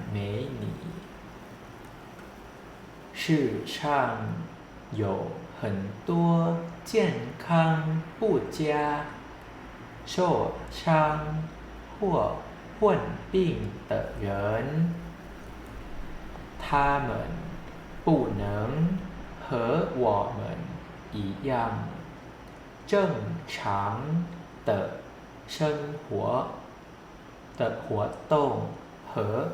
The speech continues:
工作，并忍受着不同的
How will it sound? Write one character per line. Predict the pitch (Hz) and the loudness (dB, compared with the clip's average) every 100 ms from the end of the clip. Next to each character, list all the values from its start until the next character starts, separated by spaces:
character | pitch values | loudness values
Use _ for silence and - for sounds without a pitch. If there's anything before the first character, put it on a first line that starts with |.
| - - | -6 2
工 | 147 139 139 - | 4 4 -2 -2
作， | - 156 117 104 - - - - - - - - - - - - - - - - - - - - - | 4 6 6 4 0 -6 -14 -16 -16 -16 -16 -16 -16 -16 -16 -18 -18 -18 -18 -18 -18 -16 -16 -8 2
并 | 170 143 107 107 - - - - - | 6 6 4 0 -2 -8 -16 -14 -2
忍 | 110 101 - - - | 2 2 2 -8 -8
受 | - 160 151 117 113 - - | -4 2 4 6 2 -2 -6
着 | - 113 - - - - - - - - - | -6 -2 -2 -2 -8 -14 -16 -16 -16 -16 0
不 | 214 214 147 - - - | 6 6 6 2 -4 -2
同 | 110 107 113 151 175 196 - - - | 2 4 4 4 4 4 -2 -8 -2
的 | 117 101 - - | 4 6 4 0